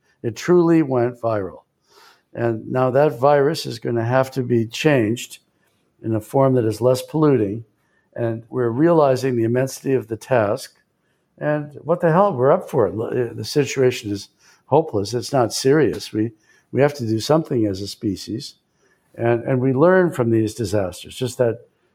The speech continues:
that, that Texas incident alone, people are gonna say, "Wow, I don't want my," you know, a lot of human suffering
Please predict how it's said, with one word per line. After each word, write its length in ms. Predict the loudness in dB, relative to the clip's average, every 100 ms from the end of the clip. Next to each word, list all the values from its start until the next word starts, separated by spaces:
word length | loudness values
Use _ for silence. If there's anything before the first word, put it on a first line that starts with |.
| -6
that, 300 | -6 -6 -10 -10
that 220 | -6 -6
Texas 520 | 0 0 0 -6 -6
incident 480 | -6 -8 -6 -4 -2
alone, 600 | 0 2 4 2 -2 -8 _ _ _ _
people 200 | -4 -2
are 60 | 0
gonna 180 | -2
say, 220 | -2 -2 0
"Wow, 380 | 4 4 4 2
I 100 | 0
don't 120 | 0
want 180 | -2 -2
my," 140 | -4
you 120 | -4
know, 220 | -6 -6 -10
a 60 | -8
lot 220 | 0 0
of 100 | 2
human 220 | 0 -2
suffering 580 | -2 -4 -4 -4 -8 -10